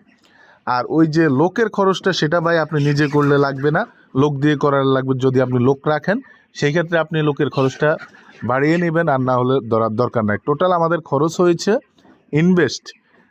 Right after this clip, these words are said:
দুই লক্ষ উনিশ হাজার টাকা। এখন আমি কিছু কথা বলে রাখি, সেইটা হচ্ছে এক হাজার মুরগি পালতে গেলে আপনার normally ধরেন, এটা কমন হিসাব যেটা, পঞ্চাশটা থেকে একশোটা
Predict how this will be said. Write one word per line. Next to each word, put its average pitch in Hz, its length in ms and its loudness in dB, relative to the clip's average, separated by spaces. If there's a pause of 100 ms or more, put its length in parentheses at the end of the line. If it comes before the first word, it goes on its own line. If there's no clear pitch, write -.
(140)
দুই 170 300 2
লক্ষ 160 340 0 (380)
উনিশ 185 320 2
হাজার 123 160 -2 (100)
টাকা। 104 220 -4 (480)
এখন 165 300 2
আমি 214 180 4
কিছু 196 220 0
কথা 175 220 2
বলে 170 260 6
রাখি, 131 280 2 (840)
সেইটা 196 260 4
হচ্ছে 226 440 4 (560)
এক 175 180 4
হাজার 208 220 4
মুরগি 196 260 4
পালতে 170 420 4
গেলে 151 220 6
আপনার 143 340 4 (680)
normally 175 680 4
ধরেন, 139 200 4
এটা 165 160 2
কমন 190 420 4
হিসাব 196 360 2
যেটা, 170 340 4 (880)
পঞ্চাশটা 214 500 4
থেকে 226 200 4
একশোটা 175 380 4